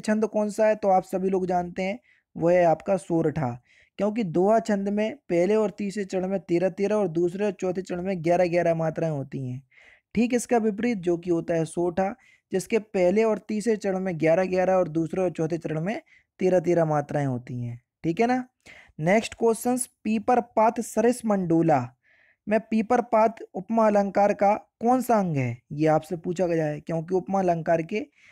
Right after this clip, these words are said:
चार अंग होते हैं, जो चारों ऑप्शंस में आपको दिए हुए हैं। तो इसमें से पीपर पात क्या है? देखो, सरिस जो है वो आपका वाचक शब्द हो जाएगा,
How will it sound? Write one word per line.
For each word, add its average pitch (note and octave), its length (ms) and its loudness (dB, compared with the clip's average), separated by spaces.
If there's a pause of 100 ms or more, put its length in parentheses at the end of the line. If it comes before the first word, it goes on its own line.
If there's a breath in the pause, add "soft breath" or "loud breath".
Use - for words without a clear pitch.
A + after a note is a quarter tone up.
(280 soft breath)
चार A3 220 4
अंग A3 180 0
होते C#3 260 -2
हैं, B2 200 -6 (220)
जो E3 100 -2
चारों F3+ 440 2
ऑप्शंस F3 500 -2
में F3 100 -6
आपको D3+ 280 -2
दिए C#3 240 -2
हुए B2+ 260 -4
हैं। A#2 280 -8 (400 soft breath)
तो - 160 -14
इसमें G#3+ 280 -2
से A#3 160 -2
पीपर G#3+ 400 -2
पात G#3+ 260 0 (100)
क्या G#3+ 160 4
है? B2+ 300 -2 (120)
देखो, D#3 360 -2 (140)
सरिस G#3+ 460 0
जो F#3+ 120 -2
है F#3+ 140 4
वो F#3 180 0
आपका E3 320 0
वाचक D#3 420 0
शब्द F3 260 -4
हो F3 100 0
जाएगा, D#3 480 -4